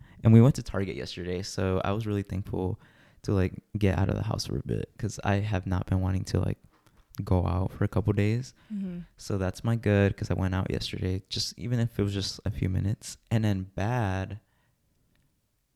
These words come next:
Speaker 1: hmm, I have, what's my bad? Maybe, like, my productivity. Like, I haven't been as productive as I should have been.
Speaker 2: Mm-hmm.
Speaker 1: And, like, it feels like you feel it afterwards. Like,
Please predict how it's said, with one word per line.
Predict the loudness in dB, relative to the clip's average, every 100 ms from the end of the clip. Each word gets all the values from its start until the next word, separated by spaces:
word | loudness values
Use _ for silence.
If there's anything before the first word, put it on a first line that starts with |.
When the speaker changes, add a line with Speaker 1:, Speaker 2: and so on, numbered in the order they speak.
| _ _ _ _ -2
Speaker 1:
hmm, | 2 4 4 2 2 0 0 -2 -2 -6 -10 _ _ _ _ _ _ _ _ _ _ _ -14 -12 -4
I | -2
have, | 0 -2 -4 -8 -14 _ _ _ _ _ _ -18
what's | -18 -16
my | -16
bad? | -14 -12 -10 -8 -10 -12 _ _ _ _ _ _
Maybe, | -6 0 0
like, | 0 0
my | -2
productivity. | -2 -4 -4 -6 -2 0 0
Like, | 0 0
I | 0
haven't | 0 -2
been | -4 -4
as | -2
productive | 0 0 -2 -4
as | -4 -4
I | -6
should | -6 -4
have | -4 -2
been. | -2 -2 -6 -10
Speaker 2:
Mm-hmm. | -8 -6 -6 -6
Speaker 1:
And, | -4
like, | -2 -4 -6 -18 -20 _ _ _ _ _ _ _
it | 0 0
feels | 2 2 2
like | -2 -4 -18 -12
you | -2 -2
feel | -2 2 2 2
it | 0
afterwards. | -6 -8 -6 -6 -6 -4 -4
Like, | -4